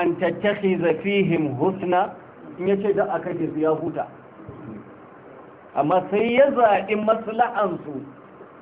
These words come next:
shi ya wahala wajen wa'azin, ya wahala wajen nasiha, ya wahala wajen jawo hankali da lallaba,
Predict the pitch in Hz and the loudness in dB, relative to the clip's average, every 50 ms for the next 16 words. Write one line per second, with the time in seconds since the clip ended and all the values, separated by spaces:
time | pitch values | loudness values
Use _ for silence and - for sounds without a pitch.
0 | - - - - - - - 247 277 294 294 262 226 214 190 196 220 254 247 226 | -20 -20 -20 -20 -14 -4 -2 2 4 6 6 6 6 6 6 6 4 4 6 6
1 | 196 208 202 208 214 208 208 - 220 175 160 - 208 214 - - - - - - | 4 4 4 4 2 2 2 0 0 0 -2 -2 -4 -6 -8 -10 -14 -18 -20 -20
2 | - - - - - - - - - - - - - - - 170 180 196 208 208 | -20 -20 -20 -18 -18 -20 -20 -20 -20 -20 -20 -20 -20 -16 -10 0 2 4 6 6
3 | 214 214 208 202 262 285 269 254 233 226 233 233 233 247 247 233 208 - - 214 | 6 4 4 4 4 6 6 6 6 6 6 6 4 4 4 4 2 2 0 -2
4 | 214 170 151 - - - - - - - - - - - - - - - - - | 0 2 2 0 0 -2 -8 -16 -20 -20 -20 -20 -20 -20 -20 -20 -20 -20 -20 -20
5 | - - 175 185 196 208 226 226 226 233 233 220 214 214 247 302 320 302 285 240 | -18 -8 -2 2 4 6 6 8 8 8 8 6 4 4 4 4 6 6 8 8
6 | 240 247 247 - 240 254 254 254 240 196 - - 254 254 254 254 254 254 262 262 | 6 6 6 4 4 2 2 2 0 2 4 6 8 10 10 10 10 10 10 10
7 | 262 262 220 - 254 269 269 269 - 240 233 220 240 247 240 202 220 208 185 175 | 8 8 6 6 4 2 2 2 2 2 2 4 2 0 0 2 2 2 2 2
8 | 175 180 170 - - 185 156 - | 2 4 2 4 4 2 0 0